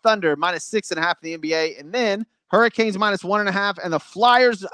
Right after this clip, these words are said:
money line. That is your four-team parlay of the day. All right. Look, guys, happy Thanksgiving Eve for all of you people out there. Please be careful, be safe. Um,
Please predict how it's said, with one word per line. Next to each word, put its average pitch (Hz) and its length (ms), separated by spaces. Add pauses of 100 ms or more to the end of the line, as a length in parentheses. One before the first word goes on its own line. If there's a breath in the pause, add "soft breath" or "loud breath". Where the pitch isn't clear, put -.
money 180 380
line. 139 300
That 185 200
is 156 160
your 151 120
four-team 190 760 (160)
parlay 180 720 (160)
of 143 480
the 143 100
day. 117 360 (1800)
All 196 100
right. 175 540
Look, 202 260
guys, 175 300
happy 226 440 (200)
Thanksgiving 202 1000
Eve 247 380 (240)
for - 180
all 226 340
of 226 60
you 220 80
people 226 260
out 208 160
there. 208 160
Please 247 520 (200)
be 214 200
careful, 220 580 (180)
be 220 220
safe. 214 520
Um, 170 600